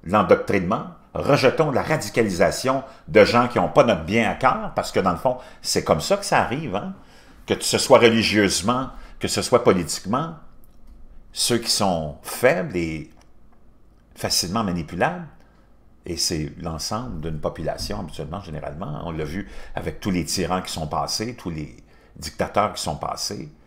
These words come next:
On passe d'abord par l'endoctrinement de la population, tranquillement, pas vite, avec des idéologies.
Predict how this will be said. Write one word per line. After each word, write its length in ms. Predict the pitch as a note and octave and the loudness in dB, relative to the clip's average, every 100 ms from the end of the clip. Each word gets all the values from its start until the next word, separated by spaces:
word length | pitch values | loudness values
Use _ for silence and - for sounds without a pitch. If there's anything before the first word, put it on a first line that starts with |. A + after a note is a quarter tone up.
| - - - | -20 -20 -12
On 120 | - | -6
passe 280 | - G2 E2+ | 4 4 4
d'abord 260 | E2 G2 G2+ | 2 2 2
par 160 | E2 | 0
l'endoctrinement 760 | E2+ F#2+ F2 F#2 - E2+ E2+ A#2 | 0 2 2 0 -2 -6 -2 -2
de 140 | E2 | -2
la 260 | D2 - - - | -6 -8 -14 -12
population, 680 | - - E2+ - - F#2 - | -10 -8 -6 -8 -6 -8 -8
tranquillement, 520 | - F#2+ - F2 F2 | -8 -8 -6 -6 -4
pas 120 | F2 D#2 | -4 -6
vite, 220 | E2+ - - - - | -6 -12 -18 -14 -8
avec 260 | D#2 D2+ | -6 -4
des 240 | D#2 D#2+ D#2 | -4 -4 -2
idéologies. 520 | F2 D2+ C#2+ D2 | -2 -4 -6 -10